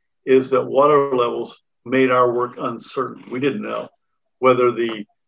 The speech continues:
um, you know, we would have a drought or whether we'd have a flood, and it impacted the health of the plants growing on the shoreline.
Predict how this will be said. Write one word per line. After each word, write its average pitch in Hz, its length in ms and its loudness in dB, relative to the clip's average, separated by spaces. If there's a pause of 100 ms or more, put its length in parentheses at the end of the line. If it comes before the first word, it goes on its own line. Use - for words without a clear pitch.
(160)
um, 110 520 -6 (200)
you 135 100 -4
know, 113 320 -4
we 117 140 -4
would 113 100 0
have 101 180 -6
a 104 60 -16
drought 147 400 4
or 131 100 -8
whether 107 220 -6
we'd 107 160 -12
have 104 140 -12
a 101 60 -14
flood, 131 440 0 (460)
and 120 200 -8
it 117 200 -6
impacted 127 640 -2
the 117 340 -4
health 127 300 -2
of 120 100 -2
the 110 120 -6
plants 123 360 -10
growing 120 340 -4
on 110 120 -12
the 107 80 -14
shoreline. 113 420 -6